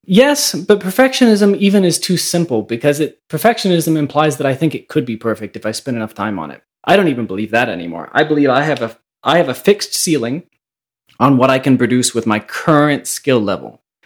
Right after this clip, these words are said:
Now, the skill level can increase, which means the ceiling can go up. But it does not make sense to try and push the ceiling higher from where I am. I need to practice to raise the ceiling. It doesn't make sense to just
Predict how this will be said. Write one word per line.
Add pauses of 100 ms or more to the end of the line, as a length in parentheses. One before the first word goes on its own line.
(120)
Now,
the
skill
level
can
increase,
which
means
the
ceiling
can
go
up. (680)
But
it
does
not
make
sense (100)
to
try
and
push
the
ceiling
higher
from
where
I
am. (440)
I
need
to
practice
to
raise
the
ceiling.
It
doesn't
make
sense
to
just